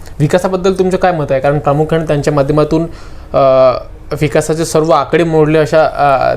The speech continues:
त्यांच्या चर्चा आहेत. मागच्या टर्मला तीन हजार पाचशे करोडपेक्षा जास्त निधी खेचून आणण्यामध्ये, अ, ते यशस्वी झाले असं त्यांचं म्हणणं आहे.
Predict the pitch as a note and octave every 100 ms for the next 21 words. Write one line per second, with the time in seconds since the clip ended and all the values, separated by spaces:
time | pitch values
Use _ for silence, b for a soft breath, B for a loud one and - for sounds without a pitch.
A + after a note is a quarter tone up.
0 | - C#3 C3 D3 C#3 C#3 C3 - C3+ C#3
1 | C#3+ B2+ - C#3+ C#3 C3+ B B - C3+
2 | C3+ C#3 D3 C#3 C3 C#3 C3 B2+ - D#3
3 | D3+ D3+ D3+ - C#3+ C3 D3+ C#3+ C#3+ D3
4 | D3 B2+ C#3 C3+ C3+ C3+ C3+ C#3 C#3+ B
5 | B B - - C3 C3 B2+ C#3+ D3 C#3
6 | - C3 C#3 C3+ C3+ C3 B2+ B2+ C3